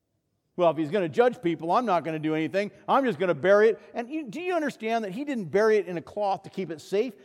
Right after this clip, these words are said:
He buried it in a cloth 'cause he hated the king.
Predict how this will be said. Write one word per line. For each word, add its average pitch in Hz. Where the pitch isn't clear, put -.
He 330
buried 240
it -
in 214
a 196
cloth 254
'cause 254
he 240
hated 269
the 220
king. 269